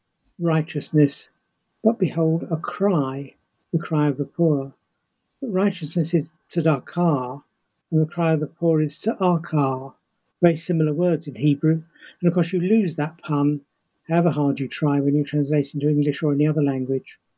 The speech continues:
And there's a lot of cases in the Hebrew Bible of that kind of punning that gets lost.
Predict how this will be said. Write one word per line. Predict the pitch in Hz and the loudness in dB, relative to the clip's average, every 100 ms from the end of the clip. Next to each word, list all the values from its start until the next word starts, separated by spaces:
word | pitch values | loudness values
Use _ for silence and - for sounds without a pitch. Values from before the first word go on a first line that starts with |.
| _ _ _ _ _ | _ _ _ _ _
And | 151 | 0
there's | 156 156 | 0 2
a | |
lot | 156 214 180 | 0 0 0
of | 160 | 0
cases | 165 156 147 135 | 2 0 -2 -2
in | 147 139 | 0 2
the | 143 143 | 0 0
Hebrew | 160 135 143 | -2 -2 0
Bible | 151 147 139 | 0 0 0
of | 139 | -2
that | 165 175 | -2 -2
kind | 156 143 | 2 2
of | 151 | 2
punning | - 170 151 139 139 | -4 0 2 2 0
that | - | -4
gets | - 214 - | -4 -4 2
lost. | 165 151 - _ | 4 2 -4 _